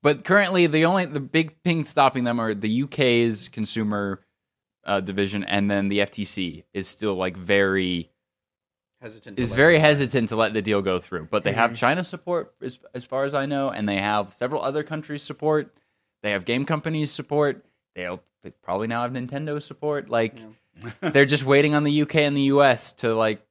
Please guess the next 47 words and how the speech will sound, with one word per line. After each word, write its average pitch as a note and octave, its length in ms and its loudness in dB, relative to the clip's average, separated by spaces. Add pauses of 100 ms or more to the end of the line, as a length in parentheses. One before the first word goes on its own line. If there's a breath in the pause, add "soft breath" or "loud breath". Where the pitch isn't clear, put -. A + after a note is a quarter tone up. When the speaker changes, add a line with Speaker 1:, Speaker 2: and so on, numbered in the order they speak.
(220)
Speaker 1:
see - 180 -6
Speaker 2:
Give A#2+ 80 0
Speaker 1:
if - 40 -12
Speaker 2:
them B2+ 80 -2
Speaker 1:
it's G#2+ 60 -6
Speaker 2:
the A#2+ 80 0
Speaker 1:
okay. A2+ 400 -4
Speaker 2:
okay. B2 60 -16 (120)
Speaker 1:
So F#2+ 160 -4
Speaker 2:
Yeah. G#2+ 260 -10 (240)
Speaker 1:
we'll G#2+ 100 -8
see - 140 -6
what G2 120 0
happens. F2 480 -6 (580)
Um, E2+ 500 -6 (600)
how - 180 -4
about, B2+ 320 0
uh, G2 300 0 (280)
Hogwarts C3 320 -2
Legacy B2+ 320 -4
again? F#2+ 520 -4 (200)
What's A2+ 460 -10 (100)
Speaker 4:
More A#2 300 -4
Speaker 2:
Oh. C3+ 80 2
Speaker 4:
Hogwarts C#3+ 500 2
Legacy. C#3+ 220 2
Speaker 2:
Well, C3+ 320 4
this A#3+ 180 6
one, A#3 160 0
this G3+ 160 4
one's E3+ 140 -6
quick. - 200 -8
This A#2 140 -14
one's A#2+ 140 -12
quick. G#2 160 -14
Speaker 1:
Yeah. F2 220 -4 (160)
Speaker 2:
Basically, E3+ 560 0
Hogwarts E3 380 0
Legacy E3 300 -2
released C3+ 360 -4
for C3 100 -20
P C#3+ 160 -10
C B2+ 340 -4
and A#2 160 -10
current B2 320 -8
gen A#2 220 -12
consoles G#2+ 640 -14